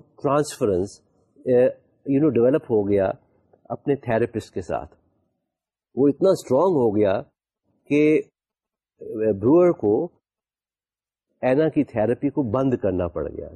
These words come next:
کیونکہ اینا کے لیے، you know، بروئر جو تھا، وہ ایک بڑا امپورٹنٹ شخص اس کی زندگی میں بن گیا، اور اس کی ساری ورچولی لائف جو تھی، she started to think about،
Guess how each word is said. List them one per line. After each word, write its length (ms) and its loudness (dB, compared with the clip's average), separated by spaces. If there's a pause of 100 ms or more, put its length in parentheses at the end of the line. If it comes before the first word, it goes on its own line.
کیونکہ 200 -2
اینا 380 0
کے 140 -2
لیے، 300 2 (460)
you 200 2
know، 160 0 (760)
بروئر 400 2
جو 140 2
تھا، 320 -2 (300)
وہ 500 0 (240)
ایک 240 -4
بڑا 140 0
امپورٹنٹ 600 -2 (720)
شخص 240 -4
اس 100 -4
کی 100 -4
زندگی 300 0
میں 100 0
بن 220 -2
گیا، 180 0
اور 440 -4
اس 100 -6
کی 80 -6
ساری 300 0
ورچولی 380 -2
لائف 300 0
جو 100 -2
تھی، 180 -4
she 400 -10
started 380 -2
to 60 -4 (120)
think 240 -4
about، 300 -4